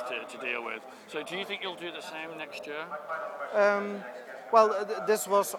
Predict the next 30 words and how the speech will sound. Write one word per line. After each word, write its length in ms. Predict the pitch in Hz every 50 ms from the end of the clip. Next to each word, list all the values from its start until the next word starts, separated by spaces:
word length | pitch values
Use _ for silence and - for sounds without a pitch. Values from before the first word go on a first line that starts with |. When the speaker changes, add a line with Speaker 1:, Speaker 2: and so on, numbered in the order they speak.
| -
Speaker 2:
offered 300 | 196 208 208 226 214 - -
to 120 | 190 175
me, 260 | 165 156 151 151 165 160
so 220 | - - 180 165
I, 260 | 165 170 156 165 170
I 40 | 170
didn't 260 | 170 180 175 175 170
even 260 | 175 180 170 156 151
have 220 | 170 165 160 156 -
to 160 | - 170 160 160
ask 300 | 160 165 170 160 - -
around, 340 | 165 170 180 180 175 156 147
because 340 | 147 - 170 165 - - - - - - - -
Speaker 1:
Oh, 60 | 214
Speaker 2:
I 80 | -
Speaker 1:
that's 100 | 185 160
Speaker 2:
actually 320 | 208 202 - 233 190 196 196
Speaker 1:
good. 40 | 165
Speaker 2:
didn't 320 | 185 175 175 175 165 170
even, 340 | 175 170 147 156 165 160 151 - - - - - - - - - - -
uh, 200 | 151 151 156 151
think 260 | - - 220 220 -
about 300 | 196 151 156 151 143 135
it, 100 | 143 135
that 320 | 139 147 143 131 113 113 -
that 180 | 160 160 156
would 140 | 151 156 151
be 140 | 143 160 151
an 80 | 151 151
option. 280 | 165 165 - - 127